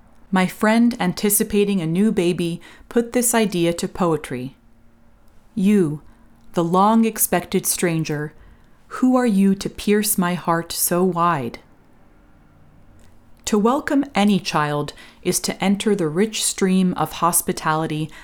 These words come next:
that God initiated when he formed Adam and Eve, when he called Abraham in the wilderness, and when he granted David kingship. King David was a man after God's own heart,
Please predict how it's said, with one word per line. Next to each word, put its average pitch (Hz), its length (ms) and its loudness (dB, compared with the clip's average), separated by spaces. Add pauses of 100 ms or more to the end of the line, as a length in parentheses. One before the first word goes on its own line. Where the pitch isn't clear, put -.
(100)
that - 240 -4
God 196 280 2
initiated 165 800 0 (220)
when 165 120 -2
he 160 100 -2
formed 175 500 -2
Adam 180 320 2
and 175 100 0
Eve, 156 440 -2 (380)
when 160 120 -2
he 165 100 -4
called 175 440 0
Abraham 156 640 0
in 151 100 0
the 160 80 0
wilderness, 160 720 -2 (360)
and 165 140 -4
when 165 100 -4
he 160 120 -6
granted 190 640 0
David 175 480 2
kingship. - 600 -2 (1200)
King 196 220 2
David 165 540 0 (380)
was 165 180 -2
a 170 100 -2
man 196 540 2
after 160 300 -2
God's 175 500 0
own 175 220 -2
heart, 151 520 -6